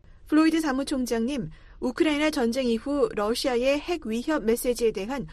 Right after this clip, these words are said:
우려가 있습니다. 러시아는 지난해 씨티비티 비준을 철회했는데요. 북한의 핵실험 탐지를 위한 관측소가 한국과 중국 외에 러시아에도 있는데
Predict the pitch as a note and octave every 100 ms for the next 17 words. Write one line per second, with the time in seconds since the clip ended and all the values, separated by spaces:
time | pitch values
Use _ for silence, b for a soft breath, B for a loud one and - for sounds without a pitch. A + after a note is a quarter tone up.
0 | B B A#3+ C#4+ C4+ A3 - F#3 D#3+ D#3+
1 | F3 B B B B G#3+ A#3 C4 B3+ C#4
2 | B3+ A3+ B3 C4+ F#3 D#4+ D#4 D#4+ C#4 A#3+
3 | D4 A3+ - A3+ A#3 A3+ C4+ - E4+ F4
4 | E4 A#3 F#3+ E3 E3+ A#3 - b b b
5 | b C4 D4 C4+ C#4+ E4 - D#4+ D#4+ D#4+
6 | E4 D#4 D#4 D4 B3 C#4 C#4+ C#4+ G#3 G#3+
7 | C4 - G3+ B3 A#3 D#3+ B B B B3+
8 | B3+ C#4+ - C4+ C4+ C4+ B3 A#3 C#4 A3+
9 | A3 B3 C4 E3+ F3+ A3 D#4 D4+ C#4 A#3
10 | A#3 F3+ E3+ D#3+ A#3+